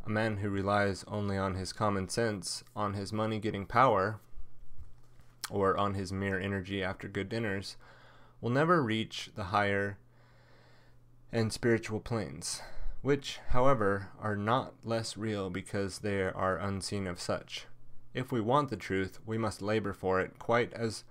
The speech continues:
hard as we labor for gold." Well, thank you, my brother Mason.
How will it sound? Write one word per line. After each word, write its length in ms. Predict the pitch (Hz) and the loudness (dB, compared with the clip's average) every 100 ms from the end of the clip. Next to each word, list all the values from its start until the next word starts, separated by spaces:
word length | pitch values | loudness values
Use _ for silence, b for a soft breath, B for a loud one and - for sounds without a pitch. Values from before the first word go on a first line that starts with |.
| b | b
hard 420 | - 107 101 95 95 - | 0 4 4 2 -4 -4
as 220 | 107 95 | -2 0
we 100 | 104 | 0
labor 300 | 98 98 95 | 0 0 -2
for 160 | - 98 | -2 -4
gold." 400 | 92 76 78 - - - - - - - - b b b b b b b b b b b b b - - | -2 -4 -6 -12 -14 -6 -6 -6 -10 -18 -20 b b b b b b b b b b b b b -16 0
Well, 80 | |
thank 240 | 104 131 107 | 4 4 4
you, 80 | 104 | 4
my 180 | 98 | 4
brother 420 | 95 101 95 98 95 | 4 4 6 4 4
Mason. 460 | 101 101 131 131 | 0 -2 -4 -6